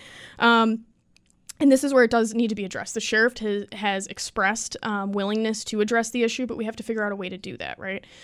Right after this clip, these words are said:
So on Thursday, there was suspended in a resolution, um, that, uh, did get sent to committee, which is where things should get sent. We should be having these discussions and having the conversations, because when you really take a look at the resolution, the resolution that was proposed,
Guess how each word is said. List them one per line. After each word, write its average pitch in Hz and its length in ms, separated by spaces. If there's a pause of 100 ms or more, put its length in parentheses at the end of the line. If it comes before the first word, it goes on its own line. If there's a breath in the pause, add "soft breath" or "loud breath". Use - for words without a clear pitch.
(160 loud breath)
So 233 460
on 226 380
Thursday, 220 920
there 208 180
was 208 120
suspended 226 440
in 214 140
a 208 60
resolution, 202 760 (100)
um, 208 320
that, - 280 (140)
uh, 220 80
did 214 260
get 240 160
sent 220 220
to 226 40
committee, 214 280
which 240 180
is 254 140
where 294 200
things 294 320 (140)
should 262 380
get 233 180
sent. 285 320
We 214 100
should 285 280
be 302 100
having 202 240
these 196 160
discussions 208 480
and 202 100
having 226 280
the 220 60
conversations, 190 720 (280 loud breath)
because 254 220
when 262 100
you 262 120
really 285 180
take 277 160
a 240 60
look 220 160
at 214 60
the 214 80
resolution, 196 540
the 220 140
resolution 208 420
that 196 100
was - 100
proposed, 214 500